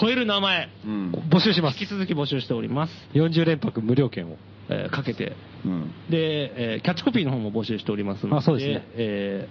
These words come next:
Speaker 1: ー、宛先は郵便番号一六六のゼロゼロゼロ二、東京都杉並区高円寺北三丁目九番十一号、素人の欄五号店内、エフエムラジオ素人の欄、素人の欄ゲストハウスの名前はこれだ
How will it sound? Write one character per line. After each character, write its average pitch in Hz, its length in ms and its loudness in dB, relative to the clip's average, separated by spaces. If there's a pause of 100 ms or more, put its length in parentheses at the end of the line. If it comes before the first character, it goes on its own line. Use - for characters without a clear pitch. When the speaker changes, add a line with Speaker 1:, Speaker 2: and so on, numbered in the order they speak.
Speaker 1:
ー、 165 120 2
宛 208 60 0
先 190 220 0
は 143 160 0
郵 196 180 2
便 214 140 0
番 202 160 0
号 165 100 2
一 151 160 0
六 180 180 0
六 165 200 0
の 202 120 0
ゼ 143 180 0
ロ 160 80 2
ゼ 165 100 2
ロ 143 60 0
ゼ 127 100 0
ロ 120 80 0
二、 107 240 -2
東 214 180 4
京 214 100 2
都 180 120 -2
杉 165 180 -2
並 151 140 0
区 135 100 0
高 202 240 0
円 175 80 0
寺 143 100 -4
北 - 120 -2
三 175 200 0
丁 196 140 0
目 185 120 0
九 185 180 2
番 156 200 0
十 143 200 0
一 139 260 -4
号、 135 380 0 (460)
素 240 260 0
人 165 100 -2
の 143 80 0
欄 123 160 0
五 135 140 2
号 214 180 2
店 196 200 2
内、 110 200 -4 (200)
エ 147 100 4
フ 160 100 2
エ 214 80 4
ム 202 140 2
ラ 185 120 2
ジ 143 120 0
オ 120 120 0
素 220 360 2
人 156 120 -2
の 127 120 0
欄、 139 220 0 (1080)
素 262 300 0
人 247 120 2
の 233 80 2
欄 226 160 2
ゲ 185 140 2
ス - 60 -6
ト - 80 0
ハ 226 120 2
ウ 214 60 -2
ス 202 60 -6
の 196 100 2
名 185 140 2
前 196 140 2
は 180 80 0
こ - 180 0
れ 226 80 2
だ 226 160 0